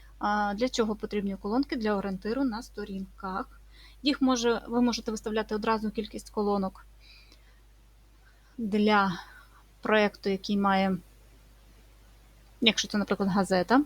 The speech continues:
і має певну кількість колонок під, впродовж всього, е, видання,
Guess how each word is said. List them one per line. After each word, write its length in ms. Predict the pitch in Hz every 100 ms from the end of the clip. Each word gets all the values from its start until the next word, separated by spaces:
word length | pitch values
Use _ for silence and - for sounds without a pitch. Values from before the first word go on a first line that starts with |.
| -
і 100 | 247
має 200 | 214 196
певну 300 | - 214 202
кількість 280 | 202 - -
колонок 280 | 220 202 190 - -
під, 260 | 208 - - - - - - -
впродовж 420 | - 196 190 185
всього, 520 | - - 208 185 190 190 - - - - - -
е, 60 | 202
видання, 600 | 185 185 185 180 190 262